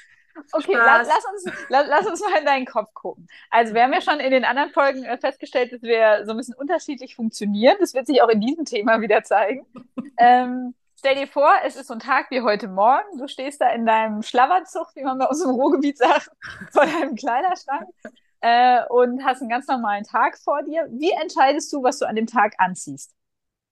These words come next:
Speaker 2: Mhm. Das ist eine gute Frage. Also das, äh, erstens kommt's drauf an, mache ich heute früh Sport oder nicht?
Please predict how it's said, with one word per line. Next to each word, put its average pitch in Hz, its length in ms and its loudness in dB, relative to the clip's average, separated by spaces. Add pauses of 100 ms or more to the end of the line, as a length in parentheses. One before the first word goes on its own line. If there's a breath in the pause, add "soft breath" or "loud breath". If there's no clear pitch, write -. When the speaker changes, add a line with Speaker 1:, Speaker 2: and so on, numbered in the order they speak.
(360)
Speaker 2:
Mhm. 185 500 -8 (800 loud breath)
Das 208 140 -6
ist 220 60 -4
eine 214 100 -2
gute 220 180 -8
Frage. 180 460 -2
Also 208 420 -2
das, 196 300 -14
äh, 196 280 0
erstens 262 460 -4
kommt's 240 240 -6
drauf 220 140 -6
an, 196 300 -2
mache 190 220 0
ich 254 120 -12
heute 226 220 -4
früh 214 180 -14
Sport 196 380 -2
oder 185 160 -2
nicht? 208 360 -12